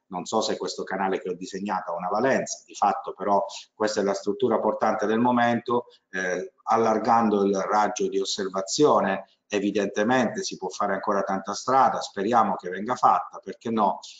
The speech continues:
Perché la nostra zona di stabilizzazione, diciamo il range medio su cui abbiamo, eh, traccheggiato per diversi anni,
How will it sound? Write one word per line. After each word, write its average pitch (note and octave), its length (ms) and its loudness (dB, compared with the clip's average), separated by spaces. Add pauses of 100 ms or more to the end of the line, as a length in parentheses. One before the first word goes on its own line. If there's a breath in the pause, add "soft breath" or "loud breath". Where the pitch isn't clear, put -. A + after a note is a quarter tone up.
(140 loud breath)
Perché - 240 -6
la G2 120 2
nostra A2+ 380 2
zona G#2+ 300 0
di G2 80 -4
stabilizzazione, F#2+ 1120 0
diciamo F#2 340 -6
il F2+ 100 -6
range G2+ 380 -2
medio F#2+ 580 -2 (280 loud breath)
su - 240 -8
cui A2+ 220 0
abbiamo, G2+ 500 2
eh, F#2+ 320 -4
traccheggiato A#2+ 680 2
per G#2 160 0
diversi G#2+ 420 -2
anni, G2+ 420 2